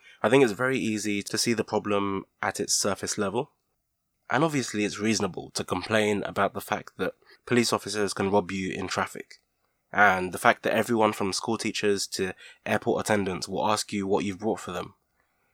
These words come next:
But while corruption is a deep and serious issue, I really want to touch on something I believe goes much deeper. It's the issue of governance.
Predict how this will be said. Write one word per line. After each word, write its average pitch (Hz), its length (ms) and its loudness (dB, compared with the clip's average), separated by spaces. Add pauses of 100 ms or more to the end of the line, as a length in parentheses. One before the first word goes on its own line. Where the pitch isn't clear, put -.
(420)
But 107 100 0
while 139 260 2
corruption 170 440 2
is 117 120 2
a 98 60 2
deep 120 380 -2
and 104 140 -2
serious 98 340 0
issue, 104 380 -2 (260)
I 107 280 2
really 120 400 -4
want 120 160 0
to 104 80 -2
touch - 260 -4
on 98 140 -2
something 101 360 0
I 98 100 -2
believe 98 340 -4
goes 95 240 -2
much - 240 -4
deeper. - 340 -8 (600)
It's - 140 -6
the 117 160 -2
issue 120 400 0
of 98 380 -4
governance. 87 600 -6